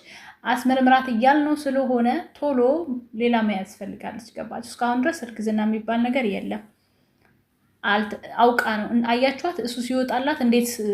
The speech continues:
ተነስታ፣ እንደዚህ ደከመች ሴትዮ ተነስታ ስጨፍር ይዋት። ምንም እርግዝና የሚባል ነገር የለም። ዳኒ ግን እንቅልፍ ወስዶታል። ስንነግረው አይሰማም። ስለዚህ ምን እናርግ? «የራስ ጉዳይ፣ የራስሽ ጉዳይ» ብሏል ዘፋኙ። <laughs>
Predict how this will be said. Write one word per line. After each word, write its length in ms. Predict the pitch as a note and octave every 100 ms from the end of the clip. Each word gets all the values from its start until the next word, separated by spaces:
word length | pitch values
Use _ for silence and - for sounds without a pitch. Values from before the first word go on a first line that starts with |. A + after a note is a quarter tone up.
| G#3 - -
ተነስታ፣ 380 | A3+ A3+ A3+ A#3+
እንደዚህ 300 | A3 A3 A3+
ደከመች 440 | A3 A3 - A3+ A3
ሴትዮ 280 | A#3+ A#3 C4+
ተነስታ 320 | C4+ A#3 A#3 A#3
ስጨፍር 460 | A#3 A3+ A3+ - C4
ይዋት። 300 | A3+ G#3 G#3+ -
ምንም 260 | C#4+ F#4+ A4 F#4 -
እርግዝና 400 | B3 A#3+ B3+ B3+
የሚባል 340 | B3+ B3 B3+
ነገር 220 | C4+ D4+ B3+
የለም። 360 | A3 G3+ G#3 - - - - _
ዳኒ 200 | B3+ C4 C4+
ግን 160 | C#4+
እንቅልፍ 240 | C4+ B3 A#3+
ወስዶታል። 460 | A3+ G3 F#3 - -
ስንነግረው 540 | - C4+ C4+ C4+ E4
አይሰማም። 480 | D#4+ D4+ A#3+ F#3 G#3
ስለዚህ 380 | A#3 F4+ F4 D#4+
ምን 140 | D4+ C4+
እናርግ? 340 | A#3+ G#3+ G#3+ - _ _ -
«የራስ 360 | A3+ A#3 A3 A3
ጉዳይ፣ 340 | G#3 G3+ F#3+ G#3 _ _ _ _ _ -
የራስሽ 460 | G3 F#3+ G#3+ A#3 -
ጉዳይ» 380 | C4+ A#3 C4+ B3+
ብሏል 220 | G#3 G3+
ዘፋኙ። 300 | G#3 G#3+ G#3+ B3+ B3+ - -
<laughs> 280 | D#4 -